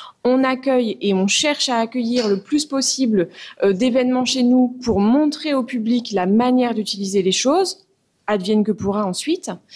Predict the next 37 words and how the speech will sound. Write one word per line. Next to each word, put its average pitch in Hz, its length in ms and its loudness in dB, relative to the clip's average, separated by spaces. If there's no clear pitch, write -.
Mais, 240 480 4
euh, 180 180 0
et 214 140 0
c'est 233 160 0
comme 220 240 0
ça 294 300 -2
qu'ensuite 226 720 -2
on 202 80 0
voit, 220 460 0
euh, 185 40 -4
tel 214 180 -2
utilisateur, 214 920 -2
euh, 180 140 0
disant : « 202 380 -2
J'ai 214 140 0
suivi 196 400 -4
tel 190 180 0
atelier, 190 560 0
ça 226 140 -4
m'a 185 120 0
intéressé, 185 500 0
je 202 120 0
vais 180 60 0
faire 180 220 -4
pareil », 208 460 0
et 190 180 2
hop, 233 180 0
il 190 160 -6
va 190 100 0
citer - 360 -4
sur 208 160 -2
les 185 80 2
réseaux 190 240 0
sociaux 233 560 2
ou 196 80 4
Wikipédia, 190 800 0
euh, 170 40 -4